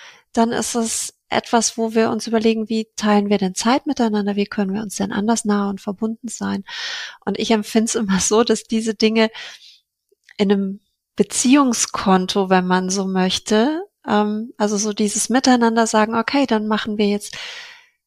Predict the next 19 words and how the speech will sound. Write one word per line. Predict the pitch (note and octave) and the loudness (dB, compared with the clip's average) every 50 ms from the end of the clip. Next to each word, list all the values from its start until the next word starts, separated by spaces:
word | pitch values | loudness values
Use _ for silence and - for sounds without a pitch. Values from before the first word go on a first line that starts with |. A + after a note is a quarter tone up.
| _ _ _ _ - - - | _ _ _ _ -18 -14 -8
nicht | - G3+ G#3 G#3+ G#3+ A#3 C4+ C#4 - - - | -6 -2 0 2 4 4 4 4 4 2 0
die | B3+ A3+ | 0 2
Sexualität, | A3 G#3+ - - A3 G#3+ G#3 - - G#3+ G#3 | 2 0 0 0 0 -2 0 0 -2 -4 -2
die | - G3 | -2 -2
wir | G#3 G3+ G3 | 0 0 0
uns | G#3 G3 - - | -2 -4 -6 -8
gewohnt | - F#3+ F#3 G3+ G3+ G#3+ A3+ A#3 | -8 -8 -6 -2 -2 -2 -2 -2
sind, | - A#3+ A#3 A3+ | -2 -2 -2 0
sondern | A3 G3+ F#3+ G3+ G3 G3 G3 | 0 -2 0 -2 -2 -4 -2
wir | G3+ | 0
schauen, | - - - G3+ G3 G3 G3+ G3 G3 | 0 0 2 2 2 0 0 -2 -2
wie | G#3+ A3 A#3+ C4 | 0 0 2 4
wir | B3 B3 - | 4 2 2
uns | - A3+ A3 G#3+ - - - - - - - - - _ - | 2 0 0 0 -2 -4 -6 -10 -16 -16 -16 -18 -14 _ -4
neu | G3 G3 G3 F#3+ G3 F#3 F#3+ G#3 A#3 C4 | -2 0 2 4 4 4 6 4 4 4
begegnen | C4 C#4 C4 - B3+ B3 B3+ - - B3 A#3+ A#3 | 2 0 0 2 2 2 2 2 0 -2 -4 -2
können, | - B3 A#3 A3+ A3+ A3+ A3 - | -2 0 0 0 0 -2 -2 -2
wie | G3+ G3+ - | -4 -2 2
wir | G3+ F#3+ F#3+ | 2 2 2